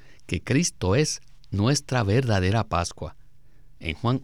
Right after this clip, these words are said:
uno veintinueve, la Escritura dice así: "El día siguiente vio Juan a Jesús que venía a él, y dijo: 'He aquí el Cordero de Dios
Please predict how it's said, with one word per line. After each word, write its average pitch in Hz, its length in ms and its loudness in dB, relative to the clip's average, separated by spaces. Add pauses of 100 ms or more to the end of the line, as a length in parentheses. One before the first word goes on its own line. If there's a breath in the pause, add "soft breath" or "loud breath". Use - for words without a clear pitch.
(100)
uno 156 260 6
veintinueve, 131 800 4
la 104 120 2
Escritura 107 520 2
dice 101 220 4
así: - 260 -4 (880)
"El 92 200 4
día 143 240 6
siguiente 117 760 2
vio 104 380 4
Juan 131 400 4
a 92 120 2
Jesús 90 600 0 (100)
que 95 140 0
venía 92 400 4
a 85 80 2
él, 85 260 -2 (140)
y 92 100 -2
dijo: 98 440 0 (500)
'He 110 220 6
aquí 131 540 0 (160)
el 101 300 0
Cordero 92 640 2
de 82 100 -2
Dios 139 440 0